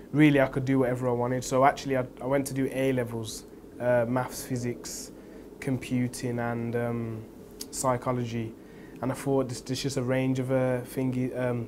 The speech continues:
A-levels, so I could go on to really what I wanted to do. But then I discovered A-levels just wasn't for me at all. So I went on to a, a B tech, and then, as I said, that was when I, uh, started to see all the apprenticeships going, and, um,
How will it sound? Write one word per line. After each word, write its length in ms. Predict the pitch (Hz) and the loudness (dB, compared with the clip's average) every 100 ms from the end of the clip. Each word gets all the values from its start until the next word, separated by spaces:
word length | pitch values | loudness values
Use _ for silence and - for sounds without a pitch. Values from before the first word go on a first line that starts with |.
| - | -6
A-levels, 440 | 127 127 123 123 | -2 0 0 -2
so 120 | - 123 | -2 -2
I 60 | |
could 180 | - 120 | -2 -2
go 160 | 135 127 | 2 2
on 140 | 123 | 0
to 100 | 123 | -2
really 280 | 127 123 117 | -2 0 0
what 160 | 120 | 0
I 20 | 120 | 0
wanted 380 | 127 127 123 | 0 0 -4
to 80 | - | -4
do. 240 | 135 123 - - - - - - - | 0 0 -2 -14 -16 -16 -16 -18 -12
But 120 | - 139 | -2 4
then 320 | 143 131 117 - - - | 4 4 0 -12 -14 -6
I 60 | |
discovered 420 | 127 - 147 135 131 | -4 -2 0 2 4
A-levels 420 | 127 123 123 113 | 4 2 0 -4
just 160 | 117 | -2
wasn't 280 | 131 123 120 | 0 0 -2
for 100 | 123 | -4
me 140 | 123 123 | -2 -2
at 260 | 120 - | -2 -2
all. 220 | 123 110 101 - | -4 -4 -8 -8
So 160 | - | 2
I 20 | 127 | 4
went 200 | 135 135 | 6 4
on 120 | 131 | 2
to 160 | 131 127 | 2 2
a, 280 | 123 117 - | 2 0 -4
a 60 | 117 | -4
B 260 | 139 139 | 2 2
tech, 280 | 131 117 107 - - - - - | 2 -4 -4 -8 -18 -18 -14 -4
and 100 | 120 | -2
then, 260 | 113 104 - | -2 -6 -4
as 160 | 123 117 | -2 -2
I 20 | |
said, 260 | - 123 117 | 0 0 2
that 140 | 117 | 2
was 160 | 120 120 | 0 0
when 160 | 117 | 0
I, 180 | 113 110 - - - | 0 -2 -6 -16 -8
uh, 240 | 117 113 | -2 0
started 340 | 110 127 117 113 | 0 0 0 0
to 80 | - | -6
see 160 | 123 | -4
all 60 | 117 | -2
the 80 | 113 | -4
apprenticeships 480 | 127 123 117 101 | -4 -6 -6 -10
going, 320 | - 113 110 113 | -8 -6 -4 -4
and, 120 | 117 | -2
um, 340 | 117 113 110 | -2 -4 -8